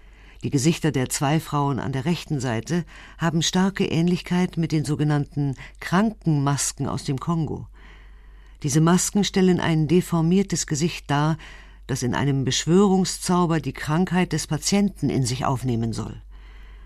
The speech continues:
Deshalb vertraten manche Kunsthistoriker die Ansicht, das Gemälde zeige Picassos frühe Erfahrungen in einem spanischen Bordell und seine Angst vor Geschlechtskrankheiten.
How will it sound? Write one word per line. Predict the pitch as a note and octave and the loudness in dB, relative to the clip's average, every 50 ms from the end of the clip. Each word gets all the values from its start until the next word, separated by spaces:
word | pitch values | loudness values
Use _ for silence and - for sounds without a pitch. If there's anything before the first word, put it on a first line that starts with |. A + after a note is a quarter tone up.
| - - - - - - - - - - - - - | -20 -20 -20 -20 -20 -20 -20 -20 -20 -20 -18 -4 0
Deshalb | D#3 D#3 - F3+ E3 - | 0 2 4 4 2 2
vertraten | - F3+ F3 - E3+ F3 E3+ E3 - F3 E3+ | 2 0 0 2 2 0 0 2 2 0 2
manche | D#3+ D3+ D#3+ - D#3+ | 2 2 0 0 -4
Kunsthistoriker | D3+ - F3 E3+ E3 - - - F#3 - - F#3+ F3 E3 E3+ - E3+ D#3 | -2 0 0 0 0 0 -2 -4 -4 0 2 2 2 2 2 0 0 0
die | D3 E3 - | 2 2 2
Ansicht, | - C#3+ E3+ F3 D#3 F3+ E3+ - - - - - - - - - - - - - - | 2 2 2 2 2 2 0 0 -4 -12 -16 -16 -18 -18 -18 -18 -20 -20 -16 -6 -4
das | F3 D#3 - | -2 0 2
Gemälde | - E3+ F3 E3+ F#3 G3+ G3+ G#3+ G3+ | 4 4 6 6 6 6 6 4 2
zeige | - - G3 F#3+ F#3+ F3+ D3+ E3+ | 2 2 2 4 4 4 2 0
Picassos | - D#3+ D#3 - E3 F3 E3 - F3+ E3 - - | 0 -2 -2 0 0 -2 0 0 0 -2 -2 -4
frühe | - - - G3 G3+ G#3+ G3+ - | -6 -2 0 2 4 4 2 2
Erfahrungen | - C3+ - D#3+ D3+ D#3+ F3 F3 E3+ F#3 F3+ F3+ E3+ - | -2 -4 -2 0 0 2 2 0 0 2 2 2 2 0
in | - - - | 0 -2 -2
einem | - A2 C3 C3 B2+ A#2 | -2 -2 0 0 -2 -2
spanischen | A2+ - - - C3 D#3+ E3 E3+ D#3 - - C#3+ C3 | -4 -4 -4 -2 0 2 2 2 2 0 0 -2 -2
Bordell | A#2+ B2+ A#2 A2+ - - D3 D3+ D#3 D#3 B2 - - - - - - - | -2 -2 -2 -2 -2 0 2 2 4 2 2 0 -4 -10 -16 -14 -10 -6
und | - B2 | -6 -4
seine | - B2 A#2 A#2+ - - | -2 -2 -2 0 0 2
Angst | D3+ D#3 - - - | 2 0 0 -2 -4
vor | - C3+ G2 | -4 -4 -4
Geschlechtskrankheiten. | B2 - - D#3+ D#3+ - - - - C#3+ A2+ F2+ - B2 F2+ - - - - | -2 -2 0 0 0 -2 -4 -6 -4 -6 -6 -6 -6 -6 -8 -8 -10 -14 -16